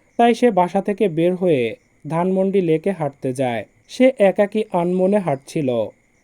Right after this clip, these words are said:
হঠাৎ গাছের আড়াল থেকে বেরিয়ে আসে অপি করিমের রূপধারী তৃতীয় ভূত।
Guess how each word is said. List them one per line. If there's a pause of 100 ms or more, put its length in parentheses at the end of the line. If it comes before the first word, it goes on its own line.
(100)
হঠাৎ
গাছের (120)
আড়াল
থেকে
বেরিয়ে
আসে (420)
অপি
করিমের
রূপধারী
তৃতীয়
ভূত।